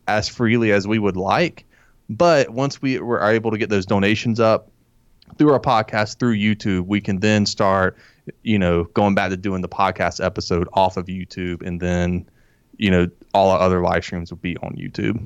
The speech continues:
So, but the value for value also originated with Adam Curry and John C. Dvorak of the No Agenda podcast.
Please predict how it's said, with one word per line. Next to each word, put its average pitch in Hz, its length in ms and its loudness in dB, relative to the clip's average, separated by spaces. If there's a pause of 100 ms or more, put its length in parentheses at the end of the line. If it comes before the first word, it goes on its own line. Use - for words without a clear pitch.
(1700)
So, 87 420 2 (180)
but 104 180 0
the 104 60 0
value 135 280 2
for 120 100 -4
value 104 380 2
also 98 440 -2
originated 92 540 -2
with 92 200 -2
Adam 92 260 -2
Curry 95 540 -2
and 92 140 -2
John 95 200 0
C. 92 220 -6
Dvorak 92 640 0
of 101 360 0
the 110 240 2
No 143 200 4
Agenda 139 260 2
podcast. 190 840 -4